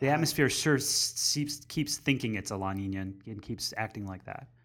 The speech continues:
Speaker 2: And then we always tend to think of enso, El Nino, La Nina, being sort of a winter phenomenon, but there is some indication or some hints that it actually can, can stifle a little bit of the monsoon, and El Nino, that is.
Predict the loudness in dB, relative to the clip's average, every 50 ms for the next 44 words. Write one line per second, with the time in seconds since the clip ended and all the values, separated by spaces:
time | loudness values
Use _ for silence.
0 | _ -2 0 0 0 0 -2 -2 0 2 4 4 4 4 4 4 4 4 4 2
1 | 0 0 0 2 2 2 2 0 -2 -2 -2 -4 -4 -2 -4 -4 -4 -6 -10 -14
2 | -14 -10 -6 -6 -6 -6 -6 -6 -8 -8 -6 -6 -6 -6 -6 -6 -6 -8 -8 -8
3 | -8 -8 -8 -6 -6 -6 -6 -8 -8 -8 -6 -6 -6 -8 -8 -10 -12 -14 -14 -12
4 | -12 -10 -10 -10 -8 -8 -8 -8 -10 -10 -12 -14 -12 -12 -10 -10 -10 -10 -10 -10
5 | -10 -10 -8 -6 -4 -2 0 0 0 0 0 -2 -2 -2 -2 -4 -4 -4 -4 -2
6 | -2 0 0 0 -2 -2 -4 -6 -6 -6 -6 -6 -6 -6 -6 -8 -10 -10 -10 -10
7 | -12 -10 -10 -8 -6 -6 -6 -6 -6 -6 -8 -8 -8 -8 -8 -8 -8 -6 -6 -6
8 | -6 -8 -10 -10 -10 -8 -8 -10 -8 -10 -12 -12 -14 -12 -12 -10 -8 -8 -6 -6
9 | -8 -8 -10 -10 -8 -8 -8 -8 -8 -8 -8 -8 -8 -8 -10 -10 -10 -12 -10 -10
10 | -8 -8 -6 -6 -4 -4 -4 -4 -4 -6 -10 -12 -12 -14 -14 -14 -14 -12 -12 -14